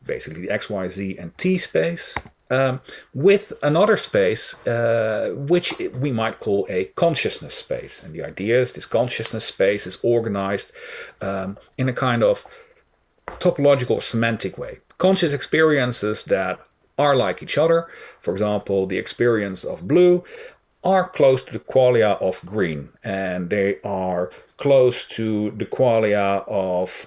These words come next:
uh, um, or if, if I'm thinking about, for example, auditory qualia, the qualitative experience of hearing the C four on a piano is quite close to hearing the C four on a guitar.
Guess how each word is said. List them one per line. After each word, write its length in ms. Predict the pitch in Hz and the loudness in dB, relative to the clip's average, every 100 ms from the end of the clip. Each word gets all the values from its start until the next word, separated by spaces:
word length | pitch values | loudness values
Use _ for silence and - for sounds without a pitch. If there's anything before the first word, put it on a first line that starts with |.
| - | -12
uh, 480 | 95 90 90 90 90 | -10 -8 -8 -8 -10
um, 160 | 85 - | -12 -10
or 260 | 98 85 _ _ - | -10 -10 _ _ -6
if, 220 | 123 - | -4 -4
if 340 | 127 - 113 110 | -8 -10 -16 -10
I'm 160 | 113 101 | -10 -10
thinking 420 | - 120 110 107 | -8 -8 -6 -4
about, 280 | 98 95 - | -2 -4 -6
for 80 | |
example, 340 | 107 117 107 - | -8 -8 -6 0
auditory 400 | 190 190 185 170 | 2 2 0 -6
qualia, 540 | - 143 135 120 113 - - - 98 | -4 0 0 0 -2 -6 -20 -16 -6
the 300 | 120 113 - _ | -4 -4 -8 _
qualitative 520 | - 175 165 139 120 | 4 4 4 0 0
experience 600 | 98 - - 139 117 101 | -4 -8 0 0 0 -2
of 100 | 95 | -6
hearing 320 | 87 117 107 98 | -2 2 2 0
the 80 | |
C 300 | 98 - 104 | -4 -4 -4
four 300 | 98 101 98 | -4 -2 -2
on 60 | 107 | -2
a 40 | |
piano 600 | 110 160 180 180 160 156 - | -6 -2 0 2 2 0 -2
is 120 | 107 | -8
quite 360 | - 101 87 - | -6 -6 -6 -2
close 340 | 107 101 101 | 2 2 0
to 140 | - | -10
hearing 260 | 90 98 95 | -6 -6 -6
the 80 | 98 | -6
C 240 | - 98 | -6 -8
four 420 | 87 - 104 92 | -12 -10 -4 -4
on 120 | 90 82 | -6 -14
a 40 | |
guitar. 440 | - - 87 64 | -14 -10 -10 -12